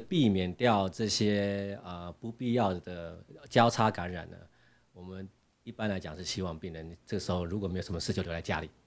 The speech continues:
啊，那有问题的话，当然就打电话过来。但是这个在以前的做法是不太容易的。病人从，呃，从保险的角度来看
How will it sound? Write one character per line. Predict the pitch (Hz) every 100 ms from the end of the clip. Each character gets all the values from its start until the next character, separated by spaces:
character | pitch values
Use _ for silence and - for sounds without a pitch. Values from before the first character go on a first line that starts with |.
| _ - - -
啊， | 104 92
那 | 110 120
有 | 98 95
问 | 123
题 | 107 87
的 | 90
话， | 98 87 80 95
当 | 92
然 | 82
就 | 87
打 | 73
电 | 87
话 | 92
过 | 85 -
来。 | - - _ - - _ _ _ -
但 | 135
是 | 131 147 131 120 117
这 | - 165
个 | 160
在 | 165
以 | 120
前 | 92 98
的 | 95
做 | 92 120 85
法 | 85 78
是 | - 104 92 -
不 | 104
太 | 110
容 | 82 90
易 |
的。 | 80 82 _
病 | - 117
人 | 104 101 104 107 _ - _ _ _ _
从， | - 120 127 131 139 - _ -
呃， | 104 101 101 98 98 -
从 | 127
保 | 117 160
险 | 160 110
的 | 95
角 | 90
度 | 110
来 | 101 87
看 | 113 95